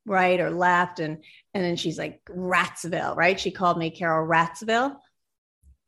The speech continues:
That line was given to her, right? By a producer, I think a showrunner, I'm pretty sure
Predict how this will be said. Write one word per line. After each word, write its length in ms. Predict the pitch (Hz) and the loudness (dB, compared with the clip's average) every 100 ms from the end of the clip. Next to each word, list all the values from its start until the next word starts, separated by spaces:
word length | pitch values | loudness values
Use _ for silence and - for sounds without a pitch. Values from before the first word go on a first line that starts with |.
| - | -4
That 320 | 208 247 311 | 4 6 6
line 520 | 226 220 196 185 202 202 | 6 6 6 4 2 -2
was 180 | 185 | -4
given 300 | 185 190 175 165 | 0 -2 -2 -8
to 100 | 151 | -10
her, 300 | 143 - - _ - | -12 -16 -18 _ -6
right? 360 | 180 180 226 226 - | 0 2 2 -4 0
By 140 | 190 | 4
a 100 | 196 | 4
producer, 720 | 196 208 180 170 - 156 185 185 - - | 4 0 -2 -4 -4 -6 -6 -12 -20 -8
I 40 | |
think 200 | 185 185 | -2 -2
a 40 | 170 | -2
showrunner, 360 | - 160 156 | -2 0 0
I'm 220 | 165 160 160 | 0 -2 -4
pretty 220 | 175 165 | -8 -8
sure 420 | - - - - | -8 -6 -6 -8